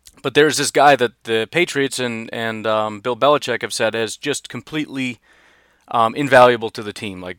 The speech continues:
super valuable dude. He's been there since forever, real old guy. But he kinda just, he's in this office, and he's got <laughs> all these books and everything all kinda crazy.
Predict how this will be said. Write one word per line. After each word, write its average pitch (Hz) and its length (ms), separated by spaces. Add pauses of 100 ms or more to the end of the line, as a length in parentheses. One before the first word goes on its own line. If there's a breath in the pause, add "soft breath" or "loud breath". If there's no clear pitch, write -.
(140)
super - 540
valuable 117 360
dude. 107 380
He's - 380
been 143 200
there 131 120
since 113 260
forever, 107 420
real 123 240
old 110 240
guy. 104 320 (300 loud breath)
But 151 80
he 170 80
kinda 160 260
just, 135 320 (240 soft breath)
he's 117 180
in 160 120
this 143 140
office, 127 500
and 123 40
he's 113 120
got 123 200
<laughs> - 40
all 175 80
these 156 180
books 110 420
and 123 80
everything 127 280
all 123 100
kinda 127 240
crazy. 127 540